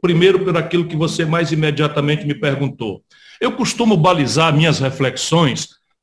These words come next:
por números, porque eles nos permitem nos proteger de paixões, ódios e de fake news, que são um fenômeno, a praga fenomenal dos tempos de internet.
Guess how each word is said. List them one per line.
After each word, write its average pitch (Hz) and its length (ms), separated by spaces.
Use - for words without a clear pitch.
por 202 200
números, 170 760
porque 180 260
eles 196 180
nos 208 180
permitem 190 500
nos 196 180
proteger 175 760
de 170 600
paixões, 156 600
ódios 151 400
e 151 60
de 160 100
fake 185 360
news, 143 380
que 143 80
são 151 320
um 143 40
fenômeno, 156 680
a 131 80
praga 147 420
fenomenal 131 840
dos 135 200
tempos 143 320
de 147 100
internet. 131 600